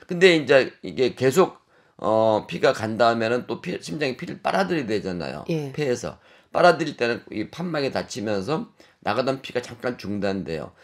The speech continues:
Speaker 1: 그리고 그럼 확장을 시작하죠. 심장이 폐에서 빠르니 그때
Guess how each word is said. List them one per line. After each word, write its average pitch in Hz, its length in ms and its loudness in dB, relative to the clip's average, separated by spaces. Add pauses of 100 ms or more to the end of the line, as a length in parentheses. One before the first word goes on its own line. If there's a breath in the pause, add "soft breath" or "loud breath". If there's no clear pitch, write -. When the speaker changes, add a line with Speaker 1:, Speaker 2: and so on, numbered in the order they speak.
(160 soft breath)
Speaker 1:
그리고 135 260 -4 (220 soft breath)
그럼 143 260 -4 (880)
확장을 - 480 0
시작하죠. 123 540 -4
심장이 98 460 -4
폐에서 123 260 -6
빠르니 98 360 -4
그때 - 520 4